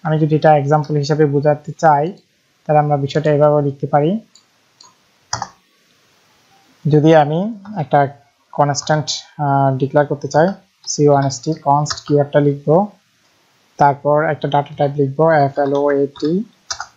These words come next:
তারপর হচ্ছে পি আই equal to three point one four one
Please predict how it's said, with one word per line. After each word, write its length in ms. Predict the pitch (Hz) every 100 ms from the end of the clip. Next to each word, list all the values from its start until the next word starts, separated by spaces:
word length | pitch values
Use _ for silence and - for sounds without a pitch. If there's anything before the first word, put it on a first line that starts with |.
| -
তারপর 260 | 143 139
হচ্ছে 240 | 143 139 151
পি 340 | - 143 147
আই 320 | 156 147 170
equal 440 | 208 196 135 151 143
to 180 | 139 156 214 226 - - - - -
three 300 | 147 151 175 - _
point 320 | 151 139 147 147
one 280 | 139 139
four 500 | 139 139 151 160 151
one 240 | 139 165